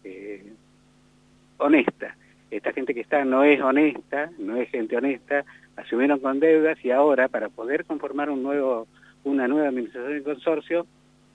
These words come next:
piden que todos los vecinos tienen que estar al día.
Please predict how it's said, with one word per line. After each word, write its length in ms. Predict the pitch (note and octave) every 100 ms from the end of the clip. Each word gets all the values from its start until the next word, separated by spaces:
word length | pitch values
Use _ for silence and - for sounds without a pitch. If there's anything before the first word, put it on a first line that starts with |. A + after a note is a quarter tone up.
| _
piden 300 | E3+ F3 D#3+
que 140 | C#3
todos 200 | B2+ F#3
los 100 | F3+ D#3
vecinos 360 | C#3 F3 E3+
tienen 240 | E3 D3+ D3+
que 80 |
estar 180 | A#2+ C#3
al 120 | B2
día. 280 | B2 G#2+ F2